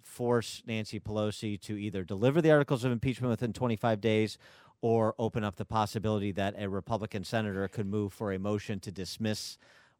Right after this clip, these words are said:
with prejudice, effectively a civilian or a, uh, political version of what is available in civilian courts. For, uh, um, you know, more on this, and, and particularly that, because Nancy Pelosi said, Michael, Michael Golden, Nancy Pelosi said that,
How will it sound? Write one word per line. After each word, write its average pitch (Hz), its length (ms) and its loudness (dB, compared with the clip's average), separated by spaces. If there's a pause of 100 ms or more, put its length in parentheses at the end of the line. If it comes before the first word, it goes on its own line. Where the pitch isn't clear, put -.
(120)
with 110 260 -6
prejudice, 104 540 -2
effectively 90 640 -2
a 82 80 -2
civilian 92 680 0
or 101 180 2
a, 90 180 2
uh, 85 140 0 (100)
political 110 360 -4
version 92 400 -6
of 87 260 -6
what 92 220 -4
is 90 240 -4
available 90 460 4
in 85 140 2
civilian 87 500 4
courts. 92 400 4 (760)
For, 117 440 12
uh, 104 280 10
um, 117 240 0 (320)
you 123 80 2
know, 110 60 4
more 143 300 8
on 110 220 6
this, 98 300 2
and, 110 160 0
and 117 120 0
particularly 170 380 4
that, 120 200 6
because 110 200 -6
Nancy 147 300 -4
Pelosi 117 500 -2
said, 95 460 0 (180)
Michael, 92 540 -2 (580)
Michael 85 280 -8
Golden, 80 340 -8
Nancy 107 260 0
Pelosi 104 340 0
said 90 340 0
that, 98 200 2